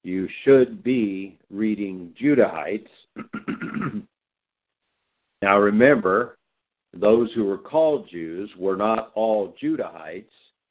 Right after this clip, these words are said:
some of them taking the name upon themselves when they came in and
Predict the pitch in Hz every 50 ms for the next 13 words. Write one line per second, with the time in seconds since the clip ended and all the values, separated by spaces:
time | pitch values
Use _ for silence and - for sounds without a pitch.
0 | _ _ _ _ _ _ _ _ _ _ - - 110 113 120 117 110 101 92 98
1 | 101 101 104 107 104 101 - 113 110 107 107 - 104 101 98 92 92 95 95 101
2 | 107 107 107 107 98 90 87 - - 139 151 156 147 120 104 90 87 85 82 -
3 | - 95 82 82 85 92 - - - 95 98 95 92 92 95 95 95 92 - -
4 | 101 98 98 95 90 90 90 90 95 104 101 92 87